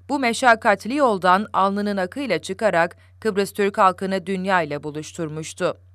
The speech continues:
Bir Kasım bin dokuz yüz doksan yedi yılında yayın hayatına başlayan First F M radyosu, yirmi yedi yılda ülke özel yayıncılık alanında pek çok gencin yetişmesine vesile olurken, Kuzey Kıbrıs'ta yayıncılık alanında adeta bir devrim yarattı.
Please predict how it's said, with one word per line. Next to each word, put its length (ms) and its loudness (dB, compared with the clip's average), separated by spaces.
Bir 140 -2
Kasım 440 -2
bin 180 -4
dokuz 340 -2
yüz 160 -2
doksan 360 0
yedi 260 -4
yılında 440 0
yayın 320 -2
hayatına 560 -2
başlayan 460 2
First 360 -2
F 300 0
M 60 -6
radyosu, 680 0
yirmi 300 -2
yedi 180 -4
yılda 580 0
ülke 280 -2
özel 340 0
yayıncılık 560 -6
alanında 540 0
pek 260 -4
çok 260 -4
gencin 360 -4
yetişmesine 800 -4
vesile 400 -4
olurken, 540 -4
Kuzey 360 -4
Kıbrıs'ta 500 -4
yayıncılık 640 -4
alanında 520 -2
adeta 560 0
bir 220 -6
devrim 400 -4
yarattı. 640 -2